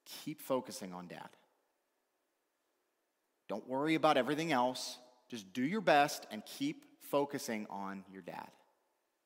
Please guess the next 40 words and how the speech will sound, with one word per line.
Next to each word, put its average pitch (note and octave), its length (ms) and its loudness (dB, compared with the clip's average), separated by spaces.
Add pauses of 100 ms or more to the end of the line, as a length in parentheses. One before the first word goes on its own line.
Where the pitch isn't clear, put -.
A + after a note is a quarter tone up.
(320)
And A#2 80 -4
I'm A#2+ 80 0
telling D3+ 320 0
you B2 80 0
right B2 220 6
now, B2+ 180 4
that B2+ 100 0
was A#2+ 120 -4
the G2+ 160 -6
only C3+ 240 -4
thing C3+ 220 -6
that F#2+ 120 -6
got F#2+ 180 0
me G2+ 160 -10
through F#2+ 120 -10
that F2+ 160 -10
race. - 360 -16 (680)
I D#3 80 8
would C#3+ 180 4
love C#3 180 8
to A#2+ 60 -4
tell C3 200 2
you C3+ 160 2
that G#2+ 120 4
I A#2 80 6
came B2 300 -2
in D#2 100 -6
first - 460 2
and A#2+ 100 2
I A#2 80 4
blew D3+ 340 4
everybody C#3+ 400 6
out. B2+ 140 4
No, C3 120 2
I C3+ 100 4
came D3 220 -4
in A#2+ 80 -2
last F2 460 0
by E2+ 180 4
a D#2+ 60 -2